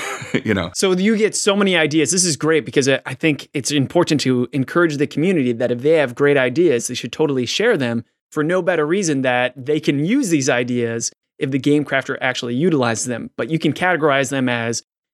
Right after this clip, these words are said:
Speaker 2: never gonna happen, could potentially happen if we're huge in the future, maybe, and let's do it.
Speaker 1: Right, yeah. A lot of them are "let's do it," and so we just do them if we can.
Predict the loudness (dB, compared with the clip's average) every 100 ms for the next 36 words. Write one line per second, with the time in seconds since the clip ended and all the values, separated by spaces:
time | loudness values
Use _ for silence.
0 | -6 -2 0 2 2 2 2 0 -2 -2
1 | -2 -2 -4 _ _ -6 -4 -4 0 0
2 | 0 0 0 0 0 0 0 0 -2 0
3 | 2 2 2 0 -2 0 0 0 -2 -4
4 | -4 -8 _ -8 -2 2 2 2 2 0
5 | -4 -6 -4 -4 -6 -8 -4 0 0 0
6 | -4 -8 -10 _ -4 -2 -2 -10 -4 -2
7 | 0 -4 -12 -10 -2 0 0 0 0 2
8 | 0 -2 -4 -2 -2 -4 -6 -4 -2 -2
9 | 0 0 0 -4 -4 -2 0 -2 -6 -6
10 | -4 -2 -4